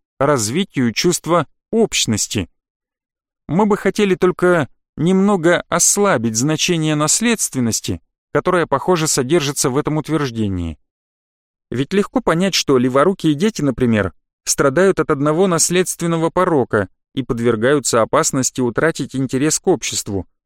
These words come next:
Но мы, используя пригодный метод, можем избежать опасности такого порока. То же самое в известной степени относится и к нашим прежним медицинским знаниям о всех прочих неполноценных органах.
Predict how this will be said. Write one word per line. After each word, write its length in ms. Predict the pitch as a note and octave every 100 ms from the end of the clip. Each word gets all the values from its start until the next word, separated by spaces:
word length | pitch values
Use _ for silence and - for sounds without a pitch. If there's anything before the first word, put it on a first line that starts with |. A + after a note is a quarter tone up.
| _ _ -
Но 200 | A2 G#2
мы, 320 | A2 F3+ C#3 _ -
используя 640 | B2 - C#3+ C#3 A#2+ B2
пригодный 520 | A2+ A#2+ C3 A#2+ A#2
метод, 500 | A#2 E3 G#3 B2 - _ _ -
можем 440 | F3+ G3 F#3 D3+ -
избежать 600 | F3+ D3+ F#3+ E3 D3 -
опасности 640 | A#2 C#3+ D#3 E3 D3 -
такого 420 | C#3+ B2 - C3+ C3
порока. 520 | D#3 C#3 G2 F#2 - _ _ _ _ _
То 80 | G#2+
же 120 | G#2
самое 360 | - F3 E3 B2
в 100 | A#2
известной 420 | G#2+ E3 - C3
степени 440 | - G3+ G3+ D#3+
относится 600 | C3+ - F#3 F#3 E3+ -
и 80 | D3
к 80 | -
нашим 400 | D3+ F3 F#3+ E3
прежним 460 | B2+ C3+ C#3 F3 E3+
медицинским 720 | C#3+ B2 - D#3 C3+ C3 B2
знаниям 580 | A2+ F3 F#3 F3 D3 - _ _
о 100 | F3+
всех 340 | - B3 -
прочих 420 | - F#3 - E3+ D#3+
неполноценных 800 | D#3 C#3+ C3+ B2 F3+ D#3+ D#3+ C#3
органах. 540 | A2+ G2 G2 F2